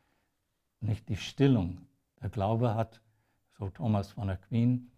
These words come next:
eine zweifache Wirkung. Zum einen bringt er uns Wahrheit zum Bewusstsein, die Glaubenslehre auch. Zum anderen macht er uns auf die Unerkennbarkeit der Wahrheit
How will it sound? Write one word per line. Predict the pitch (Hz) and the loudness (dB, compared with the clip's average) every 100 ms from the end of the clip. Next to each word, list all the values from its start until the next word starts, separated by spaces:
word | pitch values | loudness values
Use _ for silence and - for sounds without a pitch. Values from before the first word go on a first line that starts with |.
| _ | _
eine | - 113 107 | -4 -2 -2
zweifache | - - 98 107 113 107 120 113 | -4 -2 -2 -2 -4 -6 -6 -4
Wirkung. | 120 - 127 123 - _ _ _ | -4 -2 -2 -2 -4 _ _ _
Zum | - 135 | -2 0
einen | 120 143 131 | 4 4 4
bringt | 147 147 156 | 4 2 2
er | 127 139 | 0 2
uns | 127 - | 0 0
Wahrheit | 117 117 127 131 | 2 4 4 0
zum | - 127 | -2 -2
Bewusstsein, | 123 123 135 - - 85 90 - _ _ _ _ _ _ _ | 0 2 2 0 -6 -6 -8 -14 _ _ _ _ _ _ _
die | _ | _
Glaubenslehre | - 95 98 - 131 104 107 95 92 101 _ | -8 -6 -6 -6 -2 0 0 -2 -6 -10 _
auch. | 92 92 - _ _ _ - _ | -14 -14 -18 _ _ _ -20 _
Zum | 127 117 | -4 2
anderen | 117 139 151 131 | 4 6 6 4
macht | 120 120 - | 4 2 -2
er | 131 | -4
uns | 120 123 120 | 2 2 2
auf | - 110 - | -4 -4 -4
die | 113 113 | -4 -4
Unerkennbarkeit | - 139 156 110 - 110 101 101 92 104 95 - - | 0 0 0 -4 -6 -6 -4 -6 -10 -8 -8 -10 -10
der | 107 98 | -8 -6
Wahrheit | 95 98 98 - | -6 -6 -8 -10